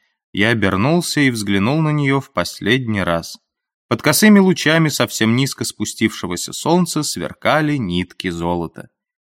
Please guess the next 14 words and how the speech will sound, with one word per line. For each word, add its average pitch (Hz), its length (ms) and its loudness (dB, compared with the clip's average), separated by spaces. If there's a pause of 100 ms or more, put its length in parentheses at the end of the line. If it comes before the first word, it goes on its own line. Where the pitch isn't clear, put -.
(260)
Это 131 260 2
были 143 300 6
воды 139 340 4
далекой 127 520 4
реки. 95 520 -2 (560)
Я 101 160 2
различал 104 540 0
красную 104 580 0
свежевспаханную 92 1000 -2
землю 143 440 0 (280)
и 113 100 2
узенькую 165 580 2
гирлянду 101 600 0
леса. 85 520 -6